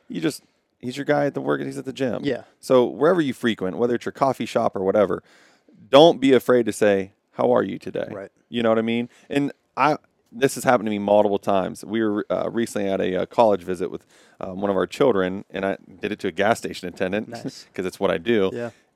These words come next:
Speaker 1: And he looked at me and goes, "Honestly, or are we just being polite?" I said, "I would really prefer you to give me your honest, you know, opinion on that question." And then we had a good conversation.
Speaker 2: Really?
Speaker 1: But I
Speaker 2: That's
Speaker 1: was like,
Speaker 2: awesome.
Speaker 1: I, I, I, a part of me was like, "I, I can't believe you felt the need to ask that, but I guess it's the world we live in." But on the other part of that, I was like, "No,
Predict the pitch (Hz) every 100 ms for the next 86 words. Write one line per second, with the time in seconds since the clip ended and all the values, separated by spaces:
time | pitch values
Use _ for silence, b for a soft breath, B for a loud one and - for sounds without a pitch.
0 | - 113 127 160 120 110 104 95 - -
1 | 117 135 - 143 135 131 135 98 98 98
2 | 95 95 95 92 90 95 90 101 95 87
3 | - 90 101 92 92 87 - 104 127 -
4 | - 90 90 90 90 87 87 87 87 -
5 | - _ _ 92 87 85 85 - - -
6 | 139 98 95 - - - - - - _
7 | _ _ _ 107 104 101 104 101 104 120
8 | 127 - 311 - 143 160 127 110 _ 160
9 | 190 190 190 180 185 165 170 - - 147
10 | 143 - - 131 135 208 208 147 127 123
11 | 113 120 - _ _ _ _ _ _ _
12 | _ - 139 135 139 113 - 147 - 107
13 | 113 101 123 147 - 107 90 101 110 113
14 | 104 101 120 104 104 139 104 107 117 107
15 | 107 131 156 120 107 107 117 110 107 98
16 | 135